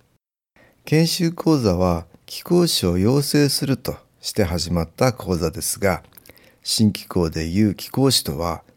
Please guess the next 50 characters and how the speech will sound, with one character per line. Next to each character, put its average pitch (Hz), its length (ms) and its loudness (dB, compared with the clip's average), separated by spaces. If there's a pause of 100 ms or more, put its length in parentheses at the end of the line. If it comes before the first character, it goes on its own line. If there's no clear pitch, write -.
特 110 300 -2
別 170 260 2
な 160 160 2
人 147 240 -2
で 101 140 2
は - 160 -4
な 78 160 -10
く、 - 260 -16 (560)
自 104 180 0
分 113 220 4
の 110 140 4
気 - 240 0
を 104 80 2
高 101 340 2
め、 90 300 2 (420)
周 131 300 4
り 160 100 2
に 156 140 4
も 90 340 2
い 107 180 4
い 90 60 -4
気 - 200 -8
を 71 120 -4
与 110 260 -2
え 123 40 2
ら 135 80 2
れ 143 60 2
る 135 100 0
人 - 220 -6
な 73 120 -8
ん - 100 -14
で - 120 -14
す。 - 240 -10 (960)
今 156 260 4
は 117 320 6 (160)
環 143 300 2
境 147 180 4
問 143 280 4
題 95 200 4
や 85 100 2
年 107 300 4
金 98 420 0
問 95 220 2
題、 78 320 -2
福 - 220 -4
祉 - 180 0
の 87 120 2
問 80 220 0
題 80 240 -2
と、 98 360 0